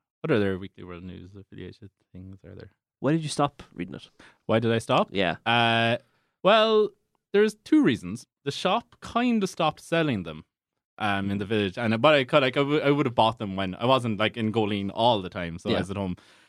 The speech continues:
Speaker 1: But the <laughs> other reason is, and the r-, other reason is that again because, uh, which makes, I now, now know why this makes sense, seeing as they published it on the grounds that they had a black and white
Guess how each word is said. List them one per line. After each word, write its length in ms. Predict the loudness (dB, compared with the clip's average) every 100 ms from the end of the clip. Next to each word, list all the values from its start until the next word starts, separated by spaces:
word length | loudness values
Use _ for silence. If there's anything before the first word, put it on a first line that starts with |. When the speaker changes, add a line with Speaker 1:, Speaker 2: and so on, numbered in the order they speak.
| _ 2
Speaker 1:
But 260 | 2 2
the 120 | 2 2
<laughs> 160 | 4
other 200 | 2 4
reason 320 | 2 2 0
is, 240 | -2 -2 -6 _ _ _ _
and 440 | -2 2 2 0 -2 _ _ _ _ _ _ _ _ _ _ _ _ _ -4
the 80 | -2
r-, 140 | -2 -2
other 180 | 2 4
reason 420 | 4 2 0 0
is 240 | 0 -4 -6
that 400 | -2 0 -2 -4 -14 _ -4
again 420 | 0 2 0 -2
because, 600 | -4 0 2 2 -2 -12 _ _ _ _ _ -4
uh, 120 | 0
which 200 | 0 0
makes, 340 | 2 0 0 0
I 80 | 2
now, 260 | 4 2
now 440 | 2 2 2 2 0
know 300 | 0 2 2
why 480 | 2 0 0 -4 -12
this 140 | -10
makes 260 | -4 -4 -4
sense, 220 | -4 -2
seeing 120 | -2
as 220 | -4 -6 -10 -4
they 160 | -2
published 480 | -2 -2 -2 -2 -6
it 80 | -6
on 80 | -6
the 60 |
grounds 300 | -4 -4 -4
that 120 | -6 -6
they 100 | -4
had 340 | -2 -2 -4
a 100 | -8
black 260 | -6 -6 -4
and 100 | -6
white 180 | -6